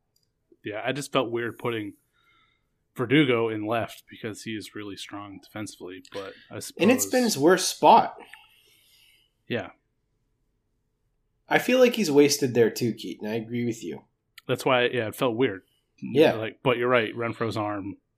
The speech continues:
Speaker 1: kind of probably needs to be in right. <laughs>
Speaker 2: Yeah, I, I'm totally fine with Verdugo in center or left. I like him a little bit better in center. Um, but, you know, Keaton, um, you really did kind of, uh, nail the whole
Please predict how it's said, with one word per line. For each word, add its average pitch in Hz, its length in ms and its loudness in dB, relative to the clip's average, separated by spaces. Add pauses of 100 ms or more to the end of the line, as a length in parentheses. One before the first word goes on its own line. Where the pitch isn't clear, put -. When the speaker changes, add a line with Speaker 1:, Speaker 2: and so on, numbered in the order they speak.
(340)
Speaker 1:
kind 127 180 -2
of 101 80 -4
probably 95 220 -8
needs 95 200 -16
to - 40 -16
be - 160 -18
in - 80 -14
right. - 220 0
<laughs> - 40 -20 (640)
Speaker 2:
Yeah, 139 460 4
I, 170 240 0
I'm 175 140 6
totally 226 380 8
fine 139 380 4
with 123 200 0
Verdugo 110 480 0
in 98 120 -4
center 101 440 -4
or 104 200 -6
left. 92 440 -6 (240)
I 117 80 -2
like 113 240 0
him 107 140 -2
a 107 60 -4
little 101 220 -4
bit 92 180 -6
better 98 280 -2
in 92 140 -6
center. 95 440 -8 (320)
Um, 92 460 -10
but, 92 280 -10 (920)
you 123 140 -2
know, 110 160 2
Keaton, 127 400 0
um, 120 540 2 (180)
you 120 220 -6
really 165 300 2
did 117 460 2 (640)
kind 107 240 -2
of, 101 220 -4
uh, 90 320 -4 (920)
nail 110 480 0
the 101 140 -4
whole 101 460 -2